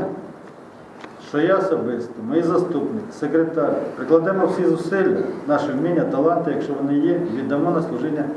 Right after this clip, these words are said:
міській громаді. Ми у вас наймані менеджери,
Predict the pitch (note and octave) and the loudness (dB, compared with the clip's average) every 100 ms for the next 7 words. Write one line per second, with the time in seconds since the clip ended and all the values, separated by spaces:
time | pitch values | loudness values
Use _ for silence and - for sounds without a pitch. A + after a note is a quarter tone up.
0 | - - - - A#2+ - D3 C3+ A2 G2 | -10 -14 -16 -10 -6 0 0 2 0 -2
1 | - - - - - - - - C3 F#3+ | -6 -10 -14 -14 -16 -16 -16 -4 0 2
2 | G3+ G#3 F3+ F3+ F3 F3 E3+ D#3 - - | 2 0 0 -2 -2 -2 -2 -2 -2 -6